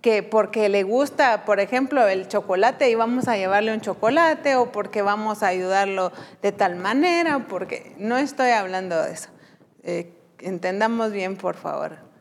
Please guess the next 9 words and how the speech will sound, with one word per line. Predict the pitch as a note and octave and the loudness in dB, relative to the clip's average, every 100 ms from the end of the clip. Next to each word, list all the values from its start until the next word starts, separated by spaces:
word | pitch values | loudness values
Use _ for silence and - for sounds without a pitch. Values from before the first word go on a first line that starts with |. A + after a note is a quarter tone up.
| _ _ _ _ _ _ _ _ _ _ | _ _ _ _ _ _ _ _ _ _
lo | F#3 F#3 F3 | -10 -8 -6
que | F#3 E3+ D#3 - - - _ _ - G3+ | -4 -4 -6 -12 -20 -20 _ _ -14 -6
me, | F#3+ F3+ | -4 -2
a | G3 G3+ | 0 2
lo | G3 F#3+ | 2 -2
que | G3+ | -4
me | F3+ | -6
estoy | F3 G3 | -4 -2
refiriendo | F#3+ G3 G3+ G#3 C4+ A3+ | -2 -4 -4 0 0 0